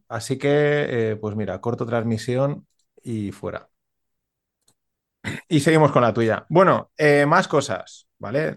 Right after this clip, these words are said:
Comentado el tema este, por a mí, no, pero a mí me parece que hay que avisarlo por si a alguien le, le pasa lo mismo, pues que, que vayan con cuidado, que no, no mola nada y al final aquí venimos a pasárnoslo bien y a divertirnos. La semana que viene tenemos curso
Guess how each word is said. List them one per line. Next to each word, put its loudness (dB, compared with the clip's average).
Comentado 2
el 4
tema 2
este, 0
por 2
a 0
mí, -6
no, 0
pero 4
a 4
mí 0
me 4
parece 0
que 2
hay 0
que 0
avisarlo -4
por -8
si -10
a -4
alguien -4
le, -4
le -4
pasa -2
lo -2
mismo, -2
pues -6
que, -6
que -6
vayan 0
con 0
cuidado, -2
que -2
no, -2
no 2
mola 4
nada 2
y 2
al -4
final -6
aquí -6
venimos -6
a -6
pasárnoslo -4
bien -4
y -6
a -2
divertirnos. -8
La 2
semana 4
que 4
viene 4
tenemos 4
curso 0